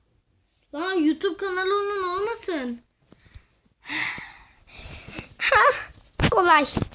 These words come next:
Basit. Basit kill. Basit. Abi sen nereye geliyorsun?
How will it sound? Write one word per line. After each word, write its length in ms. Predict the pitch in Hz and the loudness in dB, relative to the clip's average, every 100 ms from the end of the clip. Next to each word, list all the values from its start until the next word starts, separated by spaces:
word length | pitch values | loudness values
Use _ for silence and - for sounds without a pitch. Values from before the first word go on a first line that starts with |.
| - _ _ - _ - | -10 _ _ -20 _ 0
Basit. 500 | 311 - 330 - - - - _ _ _ - - | 0 2 -2 -2 -16 -18 -20 _ _ _ -10 0
Basit 480 | 294 - 349 - | 2 4 4 2
kill. 180 | - 240 - - - - _ _ _ _ _ _ | -4 -2 -2 -8 -10 -20 _ _ _ _ _ _
Basit. 580 | 254 262 - 311 - - - _ _ _ - - - - - - _ _ - | 0 2 4 2 2 -4 -14 _ _ _ -20 -20 -20 -20 -20 -20 _ _ -10
Abi 320 | 254 247 311 | -4 -2 0
sen 520 | - 330 359 349 294 | 2 6 8 10 12
nereye 540 | 330 453 605 539 370 302 | 12 12 12 12 12 10
geliyorsun? 460 | 240 240 233 311 | 8 6 4 0